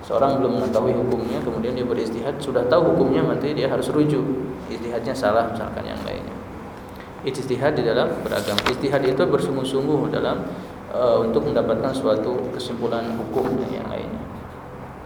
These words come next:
Apa maksudnya? Orang ini beristihad, kan? Kenapa? Kan sekarang, apa, orang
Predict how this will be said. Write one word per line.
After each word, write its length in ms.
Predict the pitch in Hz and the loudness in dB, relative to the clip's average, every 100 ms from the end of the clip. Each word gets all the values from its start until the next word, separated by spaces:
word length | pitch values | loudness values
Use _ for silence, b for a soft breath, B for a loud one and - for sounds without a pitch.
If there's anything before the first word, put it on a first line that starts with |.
| - - - - - - - - - - - - - - - - - - - - - - - - - - - - - - - - - - | -14 -14 -14 -14 -14 -14 -14 -14 -14 -14 -14 -16 -16 -16 -14 -14 -14 -14 -14 -14 -14 -12 -12 -12 -10 -10 -12 -14 -14 -14 -16 -16 -8 0
Apa 240 | 170 160 | 2 4
maksudnya? 480 | 143 143 160 127 110 | 2 2 2 2 6
Orang 240 | 131 156 | 6 6
ini 80 | 202 | 4
beristihad, 560 | - 151 151 185 175 - | 4 4 6 6 6 6
kan? 160 | - - - - - - - - - - | 6 4 0 -4 -8 -10 -10 -6 -6 -2
Kenapa? 560 | 147 160 156 139 - - | 2 4 6 6 4 0
Kan 240 | - - - - | 2 4 4 6
sekarang, 280 | - 156 807 | 6 8 8
apa, 640 | - - 156 123 120 - | 8 8 6 6 6 8
orang 180 | 139 | 6